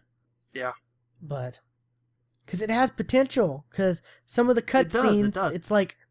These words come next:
Speaker 1: And I th-, and I think we will get it at some point.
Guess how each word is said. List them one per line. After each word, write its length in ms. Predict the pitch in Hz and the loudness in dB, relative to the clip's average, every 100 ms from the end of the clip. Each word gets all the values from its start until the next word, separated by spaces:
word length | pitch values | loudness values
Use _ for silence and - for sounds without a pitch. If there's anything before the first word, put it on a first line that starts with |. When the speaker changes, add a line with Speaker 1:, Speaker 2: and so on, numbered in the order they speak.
| - | -6
Speaker 1:
And 240 | 160 165 | 0 2
I 200 | 160 165 | 4 2
th-, 120 | 165 - | 0 -4
and 120 | 165 | 0
I 120 | 156 156 | 2 0
think 320 | 175 180 156 | -2 -4 0
we 160 | 170 | 2
will 240 | 175 160 160 | 2 2 0
get 180 | 165 190 | 0 0
it 80 | 151 | 0
at 200 | 135 135 | -2 -2
some 240 | - 139 | 0 -2
point. 340 | 135 214 147 | -2 -2 -2